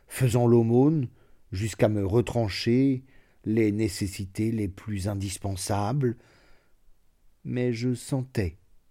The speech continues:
au-dessus de moi, une aridité extrême,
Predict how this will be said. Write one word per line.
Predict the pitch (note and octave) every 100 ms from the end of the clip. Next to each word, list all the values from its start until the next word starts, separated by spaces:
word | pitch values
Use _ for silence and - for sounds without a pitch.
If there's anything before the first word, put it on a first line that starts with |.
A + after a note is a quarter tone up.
| _ -
au-dessus | G#2 - - C3
de | G#2+
moi, | G2+ A2 B2+ B2+ _ _ - _ _ _ _ _ _ _ _ _ _ - -
une | A2+ A2
aridité | A2 G#2 A2 G2+ F#2 G2+ G#2 G2
extrême, | F2+ - - F#2 D#2+ D2+